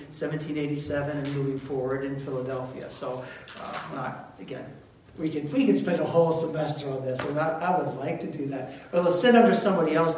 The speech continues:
teaching this part of it. But anyway, um, the conviction that, um,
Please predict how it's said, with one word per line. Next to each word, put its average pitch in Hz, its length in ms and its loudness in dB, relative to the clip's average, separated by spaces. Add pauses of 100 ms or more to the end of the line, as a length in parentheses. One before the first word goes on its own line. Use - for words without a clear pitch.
teaching 139 520 -4
this 139 180 -6
part 127 300 -8
of - 100 -12
it. - 100 -12
But 156 140 -4
anyway, 131 440 2 (840)
um, 143 360 -6 (1160)
the 170 100 -4
conviction 214 840 2 (1300)
that, 175 500 -2
um, 151 400 0